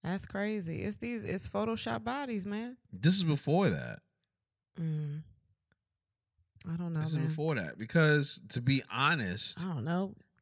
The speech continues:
Speaker 1: Jet Beauties of the Week. I don't know. It was something.
Speaker 2: <sighs> I'm trying to think when was the first time I
Speaker 1: They were still photoshopping bodies in Jet.
Speaker 2: I know when the first time I was like,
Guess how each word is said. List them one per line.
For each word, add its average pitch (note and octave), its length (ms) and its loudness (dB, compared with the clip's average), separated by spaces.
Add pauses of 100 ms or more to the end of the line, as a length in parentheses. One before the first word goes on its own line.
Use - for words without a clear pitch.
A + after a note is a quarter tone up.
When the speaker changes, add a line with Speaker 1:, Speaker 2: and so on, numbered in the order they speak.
Speaker 1:
Jet F3+ 240 2
Beauties G3+ 260 6
of G3 80 6
the F#3+ 60 2
Week. G#3+ 380 2
I A#3 120 2
don't D3 180 2
know. E3 340 2
It - 40 -4
was G#3+ 160 0
something. F3 400 -2 (580)
Speaker 2:
<sighs> - 760 -4
I'm C#3 100 4
trying G#3 240 4
to F3+ 60 8
think D3+ 280 4
when A2 480 2
was G2 140 -4
the F#2+ 80 -4
first G2 260 -2
time G2+ 100 -4
I F#2 180 -2 (220)
Speaker 1:
They D#4 80 0
were A#4 100 4
still F4 240 2
photoshopping F#3 580 4
bodies E3+ 300 4
in E3 100 0
Jet. E3 260 2 (380)
Speaker 2:
I D3 260 8
know A#2+ 340 4
when F#2 240 0
the D2 60 -12
first D2 400 -6
time C#2 520 -6
I D2+ 200 -2
was C#2 180 -8
like, C2+ 200 -8